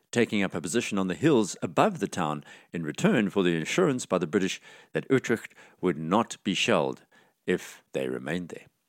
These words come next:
The Transvaal flag and six rifles were taken away as a sign of submission, and Buller's proclamation of surrender by the town was posted up on its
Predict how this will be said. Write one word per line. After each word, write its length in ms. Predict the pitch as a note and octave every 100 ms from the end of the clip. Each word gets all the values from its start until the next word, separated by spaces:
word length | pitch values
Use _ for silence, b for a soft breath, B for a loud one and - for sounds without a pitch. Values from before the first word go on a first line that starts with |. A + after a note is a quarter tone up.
| _ _ - B B
The 60 | -
Transvaal 520 | - C#3 C3 C#3 C3+
flag 400 | - G2+ B2 C3+
and 160 | E2+ -
six 320 | - - -
rifles 480 | F#2 A2 - A#2+ E2+
were 80 | D#2
taken 340 | - E2+ E2+
away 240 | C2+ E2
as 160 | A#2+ F#2
a 60 | D#2+
sign 260 | F#2+ F2+
of 100 | F2
submission, 560 | - E2 F#2+ - F2+ D#2+ B B B
and 220 | E2 D#2
Buller's 400 | A2+ A2+ G#2 E2+
proclamation 680 | - C3 - B2+ C#3+ - C3+
of 120 | B2+
surrender 560 | - G2 C3 C#3 C3+ G2
by 160 | G#2
the 100 | G2+
town 320 | G2+ A2 A#2
was 160 | G#2 F#2+
posted 420 | - G#2+ - -
up 200 | F2 - -
on 80 |
its 200 | E2+ -